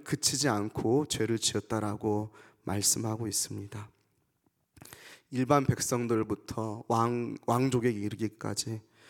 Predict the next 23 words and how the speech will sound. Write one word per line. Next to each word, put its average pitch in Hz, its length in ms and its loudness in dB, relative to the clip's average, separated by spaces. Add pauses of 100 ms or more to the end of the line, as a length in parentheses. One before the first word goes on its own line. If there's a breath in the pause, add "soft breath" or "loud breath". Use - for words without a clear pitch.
(720 soft breath)
죄악의 139 500 8
그 135 140 -2
거센 135 680 4
그 - 140 -10
물결 117 360 2
가운데서 110 800 -2 (340 soft breath)
마-, - 120 -8 (100)
살아가고 131 460 2
있었습니다. 110 800 -2 (760 soft breath)
그런데 127 240 4
호세아 147 340 10
선지자는, 135 800 4 (520 soft breath)
어, 123 280 -8
자신의 123 640 2
그 123 220 -2
삶을 185 480 0
통해서, 113 400 -10
인생을 135 440 4
통해서 120 680 -2 (380 loud breath)
하나님의 170 480 2
그 - 140 -4
심판의 160 500 0
메시지를 117 760 -2